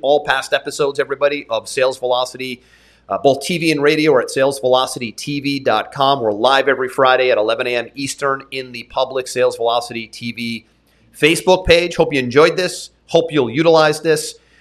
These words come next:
Uh, to those of, those of you that want this done for you, as I mentioned in the beginning of the episode, go activate a license to Pipeline Pro. You'll see the,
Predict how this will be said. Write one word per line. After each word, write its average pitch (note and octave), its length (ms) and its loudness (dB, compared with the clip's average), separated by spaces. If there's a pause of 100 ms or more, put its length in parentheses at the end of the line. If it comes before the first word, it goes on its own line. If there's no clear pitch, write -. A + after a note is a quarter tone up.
(160)
Uh, G2 160 -4
to - 140 -6
those D3+ 200 6
of, C3+ 260 -8
those D#3 200 6
of C#3 100 -8
you D3 120 2
that B2+ 200 0
want C3 360 -2
this C#3 180 -2
done C3+ 320 0
for C#3 240 2
you, D3 160 2
as A2+ 140 2
I A2 80 -4
mentioned C3 400 -6
in A2+ 80 -8
the A2+ 80 -6
beginning B2+ 420 -8
of G#2+ 160 -10
the A2 100 -4
episode, B2 440 -4
go B2 120 4
activate F3+ 380 2
a G3 60 -2
license F#3+ 380 -4
to F3+ 60 -10
Pipeline F3+ 400 -4
Pro. F3+ 200 2
You'll A#2 160 -6
see D3 160 -10
the, B2+ 280 2